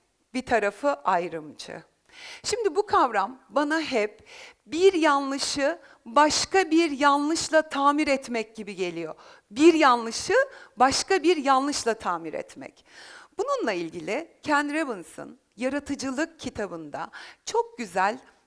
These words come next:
kısa bir halde buna çok benzeyen bir örneği anlatır. Bir dahiliye doktoru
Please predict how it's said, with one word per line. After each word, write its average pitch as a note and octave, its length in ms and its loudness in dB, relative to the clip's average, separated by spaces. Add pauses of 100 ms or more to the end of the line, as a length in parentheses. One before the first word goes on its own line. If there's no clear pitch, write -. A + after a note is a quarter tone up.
(140)
kısa D#4 360 -6
bir G#3+ 120 -6
halde G#3+ 440 -6
buna D#4 220 -8
çok - 260 -10
benzeyen B3 840 -2
bir A#3 140 -6
örneği G3 480 -8
anlatır. - 760 -16 (720)
Bir D4+ 220 4
dahiliye A#3+ 520 6
doktoru G3+ 680 -4